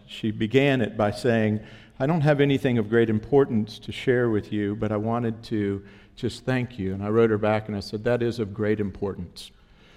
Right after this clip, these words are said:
Um, we miss being able to be together. Uh, people ask me regularly, "What's it like pastoring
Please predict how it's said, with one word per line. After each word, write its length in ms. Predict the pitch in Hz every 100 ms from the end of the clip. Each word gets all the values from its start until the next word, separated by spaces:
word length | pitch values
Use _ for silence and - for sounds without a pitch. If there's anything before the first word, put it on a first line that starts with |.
| - _ -
Um, 480 | 101 101 98 95 98 - -
we 260 | 170 127 127
miss 440 | 131 139 - - - -
being 220 | 120 113
able 220 | 110 110
to 140 | 104 117
be 160 | 113
together. 640 | 110 127 107 95 87 92 - _ _ _ _ _ _ -
Uh, 260 | 113 110 110 - -
people 240 | 131 113
ask 240 | 107 107
me 80 | 120
regularly, 460 | 107 117 113 101 101
"What's 200 | 123 120
it 60 |
like 320 | 127 123 120 127
pastoring 680 | 123 123 - 107 104 101